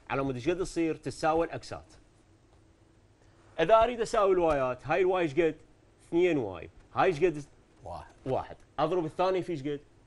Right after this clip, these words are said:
Speaker 1: في اثنين.
Speaker 2: اثنين.
Speaker 1: أنت هم بكيفك. أستاذ علاء، تريد تساوي الوايات، تريد تساوي الأكسات. هسه طالب يقول: "أستاذ، دائما يقولوا لي ساوي الأكس". لا، أوكي، هسه خلينا نساوي الوايات. أنا راح أساوي الوايات، من أجي أساوي الوايات لازم م-،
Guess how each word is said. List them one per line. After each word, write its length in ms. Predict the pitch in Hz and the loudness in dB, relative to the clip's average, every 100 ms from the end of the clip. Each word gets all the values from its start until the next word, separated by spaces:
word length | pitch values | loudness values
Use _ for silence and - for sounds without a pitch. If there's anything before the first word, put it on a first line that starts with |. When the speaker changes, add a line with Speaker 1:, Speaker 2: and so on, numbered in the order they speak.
| - | -4
Speaker 1:
في 120 | 170 | -4
اثنين. 220 | - 85 | -4 -10
Speaker 2:
اثنين. 200 | 110 101 | -10 -2
Speaker 1:
أنت 200 | 208 208 | -2 -2
هم 140 | 190 | -4
بكيفك. 420 | 180 135 - - - - _ _ _ _ _ - | -4 -6 -8 -10 -16 -20 _ _ _ _ _ -20
أستاذ 300 | - 107 76 | -10 -8 -8
علاء، 160 | 76 - | -14 -12
تريد 260 | - 202 127 | -4 -4 -4
تساوي 440 | - 170 135 110 | 2 8 8 8
الوايات، 600 | 107 127 135 160 196 202 - _ - | 6 8 8 8 4 0 -8 _ -6
تريد 180 | 156 | -4
تساوي 400 | 110 - 135 160 | -4 -4 0 0
الأكسات. 420 | 180 127 - 90 76 _ _ _ - | -2 -8 -12 -16 -18 _ _ _ -8
هسه 440 | 135 160 156 160 - _ _ - | -6 -2 -2 -4 -14 _ _ -2
طالب 240 | 135 147 | 2 2
يقول: 180 | 143 151 | 0 -6
"أستاذ، 640 | 147 - 202 196 165 143 143 | -6 -2 -2 -2 -4 -14 -6
دائما 340 | 135 208 233 | -2 0 0
يقولوا 320 | 226 208 214 | -4 -6 -8
لي 80 | 214 | -8
ساوي 280 | - 190 185 | -4 -4 -2
الأكس". 220 | 185 - | -4 -4
لا، 80 | 139 | -4
أوكي، 200 | 110 113 | -2 -4
هسه 240 | 113 139 143 | -6 -6 -4
خلينا 140 | 147 | -4
نساوي 220 | - 131 | 0 0
الوايات. 440 | 117 104 82 67 - _ - | 0 -4 -6 -12 -18 _ 0
أنا 200 | 143 139 | 4 4
راح 160 | 120 113 | 4 0
أساوي 280 | 127 156 170 | 4 6 8
الوايات، 380 | 151 131 127 120 - - | 8 8 6 4 -8 -8
من 120 | 131 | -4
أجي 200 | 156 135 | -2 0
أساوي 320 | 143 143 135 | 0 2 2
الوايات 440 | 123 123 147 208 - - - | 2 2 4 2 0 -10 -12
لازم 280 | 147 147 139 | -6 -4 -4
م-، 100 | 165 | -6